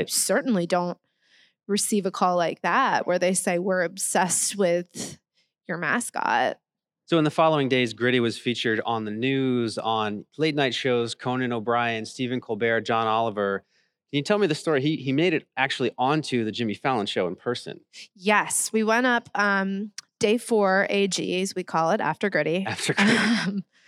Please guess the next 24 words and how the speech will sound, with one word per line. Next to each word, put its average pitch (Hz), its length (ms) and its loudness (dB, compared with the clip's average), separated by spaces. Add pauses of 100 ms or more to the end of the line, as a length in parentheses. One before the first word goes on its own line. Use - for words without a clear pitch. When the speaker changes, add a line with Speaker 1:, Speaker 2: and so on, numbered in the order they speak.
(600)
Speaker 1:
we, 220 840 4 (120)
he 247 200 2
went 220 180 4
up 226 100 2 (160)
to 220 100 -2
do 214 240 0
Jimmy 214 300 2
Fallon, 190 720 0
and, 196 880 0
um, 196 720 -4 (380)
he 285 200 2
still 330 880 2
wasn't, 233 580 2
you 240 80 2
know, 208 220 2 (100)
m-, 247 140 2
people 320 320 2
knew 214 360 4
him, 269 260 2
but 247 100 4
I 214 80 4
think 254 200 0
people, 214 440 0 (360)
like, 226 120 -4